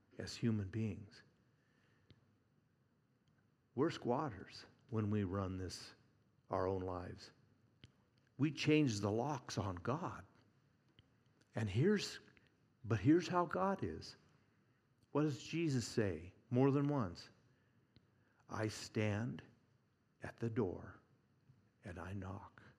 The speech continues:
And if you'll open unto me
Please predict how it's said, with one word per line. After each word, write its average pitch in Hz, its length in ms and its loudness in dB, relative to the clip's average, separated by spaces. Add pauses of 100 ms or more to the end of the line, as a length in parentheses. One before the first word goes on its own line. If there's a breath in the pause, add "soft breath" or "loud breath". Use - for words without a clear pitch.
(1300 soft breath)
And 101 260 -6
if 208 240 6 (440)
you'll 90 240 -4
open 110 360 -2
unto 85 220 -8
me 87 300 -10